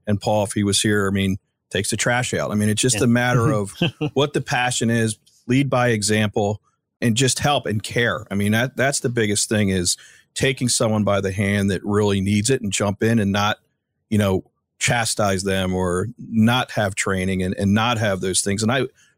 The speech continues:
Speaker 1: I've lived that in some prior lives. And I just always wanted to make sure that everyone had a chance to have a voice,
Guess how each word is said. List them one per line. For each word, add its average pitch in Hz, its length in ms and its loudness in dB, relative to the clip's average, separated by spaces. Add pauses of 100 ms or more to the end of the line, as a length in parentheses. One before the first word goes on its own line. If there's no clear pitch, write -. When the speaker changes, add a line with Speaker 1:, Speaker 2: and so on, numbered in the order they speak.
(100)
Speaker 1:
I've 131 180 0
lived 147 280 2
that 104 280 2
in 104 280 2
some - 180 0
prior 107 420 2
lives. 107 480 -2
And 95 280 -2 (300)
I 120 160 2
just 120 140 0
always 117 280 2
wanted 107 180 2
to 104 60 0
make 104 220 2
sure 110 300 2
that 101 220 0 (480)
everyone 117 500 2 (560)
had 127 240 0
a 113 60 0
chance 117 440 0
to 104 260 0
have 117 200 0
a 101 60 -2
voice, 95 500 -4